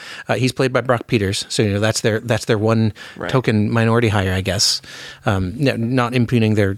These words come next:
Speaker 1: their motives or anything. This was pretty common practice in, in Hollywood. But, like, Billy Chung is not Billy Chung anymore. I'm not even sure he has a name, but he's,
Speaker 2: Right.
Speaker 1: he's a white dude.
Speaker 2: Doesn't have a name, no.
Speaker 1: Yeah, uh, Tab Fielding, who was definitely in the book a black dude, is,
Speaker 2: Right.
Speaker 1: is played by the rifleman,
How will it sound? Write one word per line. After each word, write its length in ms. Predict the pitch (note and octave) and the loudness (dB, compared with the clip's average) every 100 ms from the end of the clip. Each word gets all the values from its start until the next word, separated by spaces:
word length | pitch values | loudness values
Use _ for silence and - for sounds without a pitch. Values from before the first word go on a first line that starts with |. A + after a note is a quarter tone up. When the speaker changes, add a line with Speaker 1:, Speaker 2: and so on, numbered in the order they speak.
| - | -2
Speaker 1:
their 120 | A#2+ | -2
motives 320 | G#2 G#2+ G2 G2 | 2 2 0 0
or 40 | |
anything. 220 | F#2+ G2 | -2 -2
This 160 | G2 - | -2 -2
was 100 | G2+ | -4
pretty 240 | - B2 | -2 -4
common 380 | - - A2+ F#2 | -4 -2 -2 -2
practice 400 | G#2 G#2+ F#2 - | -2 -4 -4 -6
in, 180 | F2+ F#2 - | -8 -10 -6
in 160 | A2 | -4
Hollywood. 340 | G2 F#2+ F#2+ G2+ | -2 -2 -4 -2
But, 160 | A2+ | 0
like, 380 | A2 G2 - - | 0 -2 -8 -4
Billy 180 | D3+ C#3 | -2 0
Chung 220 | C#3 B2+ | 2 2
is 80 | A2 | 2
not 160 | A#2 | 2
Billy 160 | A2 G#2 | 2 0
Chung 180 | A#2 A2 | 0 0
anymore. 360 | G2 F#2+ F#2+ G2 | -2 -4 -6 -2
I'm 100 | G#2+ | 0
not 160 | G#2+ | 2
even 140 | G#2 G2+ | 0 -2
sure 160 | G#2+ | -2
he 80 | G2+ | 0
has 140 | G2 F#2+ | -2 0
a 40 | |
name, 380 | G2 F#2+ F#2+ G2+ | 0 -2 -4 -6
but 100 | - | -6
he's, 160 | A2+ A#2+ | -2 0
Speaker 2:
Right. 80 | A#2 | 0
Speaker 1:
he's 120 | A#2 | 0
a 40 | A2 | 2
white 180 | G2+ G#2+ | 0 0
dude. 240 | G2+ G2+ - - - | -2 -4 -12 -20 -6
Speaker 2:
Doesn't 120 | D3 | -4
have 120 | C3+ A#2+ | -4 -4
a 20 | |
name, 240 | A#2 A#2+ - | -8 -10 -12
no. 100 | B2 | -4
Speaker 1:
Yeah, 180 | A#2 F#2 - | -2 -2 -4
uh, 260 | C3 G#2 F#2+ - | -2 -2 -4 -4
Tab 260 | B2+ A#2 | -2 -2
Fielding, 400 | A2+ C3 B2 A#2 A2+ | 0 0 2 0 -2
who 120 | B2 | 0
was 200 | G#2+ G2+ - - - | 0 -2 -6 -10 -4
definitely 520 | B2+ B2+ A#2 A2+ G#2+ | 0 0 0 0 0
in 120 | A2 | 0
the 40 | |
book 220 | G#2 G#2 A2 | 0 0 -2
a 40 | |
black 200 | G#2+ G2 | -2 -2
dude, 280 | G#2+ G2 G#2+ - | -4 -6 -8 -12
is, 20 | C3+ | -6
Speaker 2:
Right. 240 | B2+ B2 | -4 -2
Speaker 1:
is 220 | B2 G#2 | -2 -2
played 280 | - - G#2 | -2 -4 0
by 220 | G#2 G2 - | 0 -2 -4
the 180 | B2+ A#2+ | -4 0
rifleman, 420 | G#2+ - G2 A2+ | 0 0 -4 -4